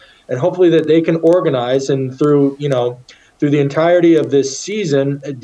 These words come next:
have developed the skills to where they can prepare. Uh, given the fact that, you know, the position group might have a couple less guys, or the coaches leading the drills, uh, might not be the ones that started the season with them.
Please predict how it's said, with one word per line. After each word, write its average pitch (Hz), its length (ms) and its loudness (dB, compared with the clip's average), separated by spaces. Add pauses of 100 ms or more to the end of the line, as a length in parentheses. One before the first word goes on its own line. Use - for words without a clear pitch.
have 147 200 -2
developed 147 400 0
the 120 60 -8
skills 165 480 0
to - 120 -2
where 135 400 0 (300)
they 156 160 2
can 160 260 -2
prepare. 156 680 0 (560)
Uh, 135 220 0
given 147 360 -4
the - 220 -16
fact 151 140 -10
that, 139 120 -2 (160)
you 131 80 -10
know, 120 80 -4 (100)
the 135 100 0
position 147 400 -8
group 147 200 -2
might 139 240 -2
have 139 160 -2
a 135 60 0
couple 135 380 -4
less 123 120 -4
guys, 131 440 -2 (260)
or 139 260 0
the 127 400 0
coaches 139 640 -2
leading 135 220 -4
the 120 60 -8
drills, 127 560 -2 (320)
uh, 120 320 0 (320)
might 135 240 -2
not 123 280 -6 (440)
be 139 100 -8
the 123 80 -2
ones 127 300 -4
that 117 160 -6
started 120 320 -4
the 110 80 -12
season 113 340 -10
with 101 120 -14
them. 95 140 -20